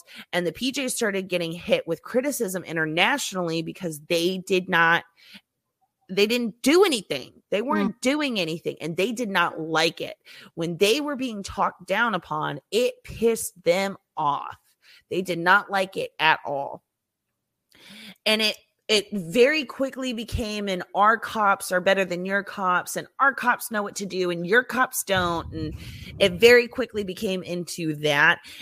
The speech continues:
Speaker 1: And it
Speaker 2: Mm.
Speaker 1: became a media began smearing not only the police as a whole, but also specific people like Goncalo. And
Speaker 2: Wow.
Speaker 1: <clears throat> it created serious resentment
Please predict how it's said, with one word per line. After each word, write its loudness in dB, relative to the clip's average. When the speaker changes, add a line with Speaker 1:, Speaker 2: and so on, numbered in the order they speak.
Speaker 1:
And 4
it 4
Speaker 2:
Mm. -2
Speaker 1:
became -2
a 6
media 2
began 0
smearing -2
not 4
only -2
the -4
police -4
as -6
a -2
whole, -2
but -2
also -6
specific -10
people -10
like -8
Goncalo. -2
And 4
Speaker 2:
Wow. -4
Speaker 1:
<clears throat> 6
it 2
created 2
serious -2
resentment -4